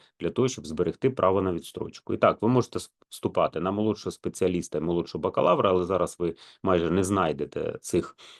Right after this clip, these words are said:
рівнів, тому, е, най-,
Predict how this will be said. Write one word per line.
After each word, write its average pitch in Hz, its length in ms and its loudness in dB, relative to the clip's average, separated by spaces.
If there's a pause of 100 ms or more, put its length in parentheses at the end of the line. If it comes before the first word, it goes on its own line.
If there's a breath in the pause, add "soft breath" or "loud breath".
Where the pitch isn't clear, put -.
(140 loud breath)
рівнів, 127 480 4
тому, 92 360 -2 (100)
е, 87 40 2 (460)
най-, 98 600 2